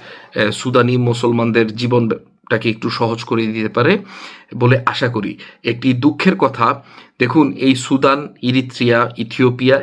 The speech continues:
এই, এই পূর্ব আফ্রিকার অঞ্চলটিকে ঐতিহাসিকভাবে হাবেশিস্তান বলা হতো। এই হাবেশিস্তানের একজন নাগরিক ছিলেন আমাদের সকলের প্রিয় সাহাবী বেলালে হাবেশি।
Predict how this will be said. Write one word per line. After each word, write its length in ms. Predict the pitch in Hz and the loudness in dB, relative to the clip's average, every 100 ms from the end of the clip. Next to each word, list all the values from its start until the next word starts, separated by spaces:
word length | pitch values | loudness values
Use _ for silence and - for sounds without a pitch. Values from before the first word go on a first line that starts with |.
| - | 0
এই, 360 | 131 131 - - | 0 0 -2 -2
এই 420 | 143 170 196 - - _ _ _ _ _ _ _ _ | 2 4 2 -2 -8 _ _ _ _ _ _ _ _
পূর্ব 640 | 185 214 190 139 127 190 - - - - _ _ - | 4 6 6 4 4 2 -4 -20 -20 -20 _ _ -2
আফ্রিকার 560 | 123 123 156 156 147 - | -2 0 -2 2 0 2
অঞ্চলটিকে 720 | 139 156 165 147 127 120 147 - - _ _ _ - | 0 0 2 0 -2 0 0 0 -6 _ _ _ 0
ঐতিহাসিকভাবে 880 | 135 135 185 175 - 139 123 113 175 | 2 4 2 2 0 -2 -2 0 0
হাবেশিস্তান 920 | 185 - - 151 - 160 - 120 110 - _ 117 | 0 -2 0 0 0 -2 -2 -2 -2 -12 _ -2
বলা 200 | 123 113 | 0 0
হতো। 460 | 104 95 170 190 - - - - | -2 -2 -2 -2 -18 -20 -20 0
এই 200 | 170 196 | 2 4
হাবেশিস্তানের 840 | 185 139 175 185 196 - 180 160 | 2 2 2 0 -2 -2 0 2
একজন 360 | 139 117 120 117 | 0 -2 -2 -2
নাগরিক 540 | 110 117 117 131 135 | 0 -2 0 -2 -2
ছিলেন 460 | - 131 139 190 - - - - - _ - | -4 0 0 0 -6 -20 -20 -20 -20 _ -4
আমাদের 340 | 117 117 120 | -2 0 0
সকলের 480 | 120 - 120 131 123 120 | -2 -2 -2 2 2 2
প্রিয় 180 | 123 120 | 0 0
সাহাবী 420 | - 110 110 143 | -2 -6 -2 0
বেলালে 420 | 180 135 117 113 | 0 0 0 0
হাবেশি। 440 | 104 101 104 - | -2 -4 -4 -6